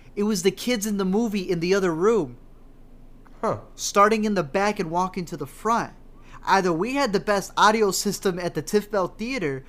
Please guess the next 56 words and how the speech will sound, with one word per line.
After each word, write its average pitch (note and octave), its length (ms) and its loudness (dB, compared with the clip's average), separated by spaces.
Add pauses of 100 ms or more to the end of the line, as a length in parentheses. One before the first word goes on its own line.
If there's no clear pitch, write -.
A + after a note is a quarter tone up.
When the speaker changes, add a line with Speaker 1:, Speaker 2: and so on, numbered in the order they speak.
(160)
Speaker 1:
or F3 120 -4
there G3 160 2
is D3 160 -6
no G3 200 -2
way G#3+ 160 0
you're F#3 100 -4
gonna F#3+ 160 -8
be F#3 160 -4
able F3+ 160 -6
to, D#3 260 -6
to E3 200 -10
fully F3 340 -6
grasp D#3+ 360 -4
this D#3 180 -14
movie D#3 220 -8
when D3 100 -8
you're C#3+ 100 -10
watching C#3+ 300 -10
it C#3 80 -10
at C3 80 -10
home. C#3 160 -10
That D#3+ 160 -2
was E3+ 160 -2
one E3 160 -6
of D#3 80 -6
the D3+ 80 -6
most D3 280 -6
surprising D#3 1000 -2
things C#3+ 240 -8
when C3+ 100 -8
it - 80 -14
came C3+ 240 -12
to C3 100 -14
this. A#2 200 -12 (280)
You F3 140 -4
would F3+ 120 2
have C3+ 200 -2
never E3+ 480 -2
expected, D#3+ 420 -6
it - 20 -4
was, F3 100 -4
like, F3+ 140 -2
kinda G3+ 180 -2
like F3+ 180 -2
Black E3 220 -2
Klansman, E3+ 480 -6 (140)
that D3 100 -4
it D3 80 -4
was C#3+ 100 -6
actually D3 280 -2
Speaker 2:
Yeah. D3+ 40 -4
Speaker 1:
shot C#3+ 340 -2
to D#3+ 60 -6
be D3 140 -4
in C#3+ 100 -2
Dolby C#3+ 420 -4